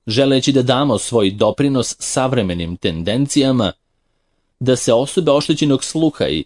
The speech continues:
smanjenih govornih sposobnosti ravnopravno uključe u sve oblasti društvenog života,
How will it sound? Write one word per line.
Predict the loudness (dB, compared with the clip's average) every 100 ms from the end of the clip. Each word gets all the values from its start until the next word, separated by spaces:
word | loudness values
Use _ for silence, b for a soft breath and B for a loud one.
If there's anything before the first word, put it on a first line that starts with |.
| -6
smanjenih | -6 -2 0 0 0 -2
govornih | -2 2 4 2 0 -6
sposobnosti | -4 -4 0 0 0 -8 -8 -10 _ _ _ _
ravnopravno | -2 0 0 0 0 0 0 0 0 0
uključe | 0 2 -2 0 2
u | 2
sve | 0 -6 -2 0 2
oblasti | 2 2 0 0 -4
društvenog | -2 -2 -2 -2 -4 -2
života, | 0 0 0 -2